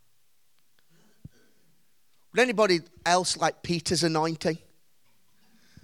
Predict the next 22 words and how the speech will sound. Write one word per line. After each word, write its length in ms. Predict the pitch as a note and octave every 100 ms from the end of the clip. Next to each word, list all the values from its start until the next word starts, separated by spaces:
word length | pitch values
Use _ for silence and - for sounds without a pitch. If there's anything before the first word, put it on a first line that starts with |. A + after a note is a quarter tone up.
| - _
Where 420 | - E3 E3+ D3 - _ _ _ _ _ _ _
people 360 | - A#3 - G3
were 120 | F3
healed 540 | C#3+ F3+ F#3+ F#3+ F3+ - -
by 240 | C3 D#3+
his 140 | D3 C#3
shadow. 580 | - - C#3+ C#3 D#3+ E3+ - _ - - - - - -
I 60 | E3+
mean, 180 | F#3+ -
can 220 | - A3+
you 160 | C#4
imagine 560 | A3 F#3+ G#3 D#3+ G#3 F#3+ - - - _
people 320 | - A#3+ G3+
are 60 | F3
healed 340 | C#3 G3 G3+
through 220 | F#3+ E3+ D#3+
your 200 | E3 E3+
life 320 | D#3+ D#3+ -
without 300 | D#3 D3+ D3+
you 160 | D3
even 240 | D#3+ C#3+ C#3
trying? 480 | - D#3 C3 C#3